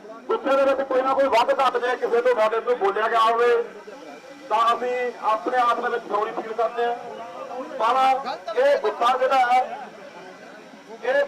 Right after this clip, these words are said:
ਬੰਦਿਆਂ ਦੀ ਮਹੀਨੇ ਬਾਅਦ, ਮਹੀਨੇ ਬਾਅਦ ਮੌਤ ਹੋਣ ਦੇ ਕਾਰਨ ਪੈਦਾ ਹੋਇਆ ਹੋਇਆ ਅਮਾਲਾ ਹੈ। ਇੱਕ ਤਾਂ ਹੁਣੇ ਅਚਾਨਕ ਐਕਸੀਡੈਂਟ ਹੋ ਜੇ ਤਾਂ ਆਪਾਂ ਦੇਖ ਲਾਂਗੇ ਵੀ ਚੱਲ ਕੋਈ ਗੱਲ ਨਹੀਂ, ਅਚਾਨਕ ਹੋ ਗਿਆ।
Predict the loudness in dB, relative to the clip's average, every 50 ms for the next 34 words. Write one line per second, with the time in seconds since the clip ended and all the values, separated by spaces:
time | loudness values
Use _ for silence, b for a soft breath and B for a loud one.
0 | 0 -4 -4 -4 -4 -2 0 0 2 2 2 0 -2 -4 -6 -6 -4 -4 -6 -6
1 | -8 -12 -16 -16 -18 -18 -18 -20 -20 -20 -20 -20 -20 -20 -20 -20 -20 -20 -20 -20
2 | -20 -20 -20 -20 -20 -20 -20 -20 -20 -20 -20 -20 -20 -20 -20 -20 -18 -12 -6 -2
3 | 0 0 0 2 2 2 4 4 6 6 6 6 4 4 0 -2 -4 -4 -4 0
4 | 2 2 4 4 2 2 0 0 0 2 2 4 2 2 2 0 -2 -2 -2 -2
5 | 0 0 0 0 -2 -4 0 0 2 2 0 -2 -8 -12 -6 -2 0 0 2 2
6 | 2 0 0 0 0 0 2 2 2 2 2 0 0 0 0 2 2 2 2 2
7 | 0 0 2 4 4 4 4 2 2 -2 -6 -8 -12 -16 -18 -16 -16 -16 -10 -10
8 | -10 -10 -6 -6 -4 -2 0 2 2 2 2 2 0 -2 -4 -4 -6 -6 -2 0
9 | 0 0 0 -2 -6 -8 -8 -10 -10 -10 -10 -10 -6 -6 -6 -4 -4 -4 -4 -6
10 | -8 -10 -14 -18 -18 -18 -18 -20 -20 -20 -20 -20 -18 -18 -18 -18 -18 -16 -10 -4
11 | -4 -4 -4 -2 -4 -4 -4 -4 -6 -10 -14 -16 -16 -16 -16 -16 -12 -10 -6 -6
12 | -6 -6 -6 -8 -8 -12 -14 -14 -14 -12 -8 -4 -4 -4 -2 -2 -2 -2 0 -2
13 | -4 -6 -6 -8 -6 -4 -4 -4 -4 -4 -6 -8 -8 -8